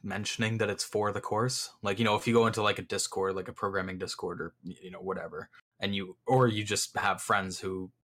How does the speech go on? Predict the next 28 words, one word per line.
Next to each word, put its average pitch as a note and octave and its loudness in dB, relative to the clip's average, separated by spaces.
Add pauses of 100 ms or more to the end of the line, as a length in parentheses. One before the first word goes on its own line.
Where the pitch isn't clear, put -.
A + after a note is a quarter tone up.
(360)
who G#2 -6
do G2 -4
pen F#2+ -2
testing F#2+ -2
and F2+ -2
stuff, F2+ 0
and F#2+ -4
you F#2+ -6 (120)
message G2 0
them F#2+ 2
saying, F#2+ 0 (300)
"Can B2+ 6
you A2 8
help A2 4
me A2 2
with G2 0
this?" G#2+ 6
But G2+ 0
you G#2 -4
don't G#2+ 2
mention G2+ 0
that G2 2
it's F#2+ 0
for G2 0
the F#2 2
cert F#2 0
or F#2 -10
whatever. F2+ -4